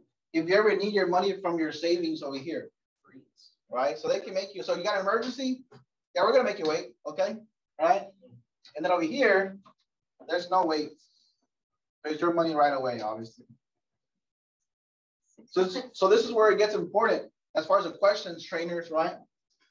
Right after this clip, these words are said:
So, Mister Missus Client, looking at these,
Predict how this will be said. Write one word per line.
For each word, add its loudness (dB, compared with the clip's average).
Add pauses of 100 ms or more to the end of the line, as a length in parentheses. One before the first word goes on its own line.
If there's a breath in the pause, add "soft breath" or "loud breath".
(760)
So, 0
Mister 4
Missus 2
Client, 4 (240)
looking -2
at -2
these, -6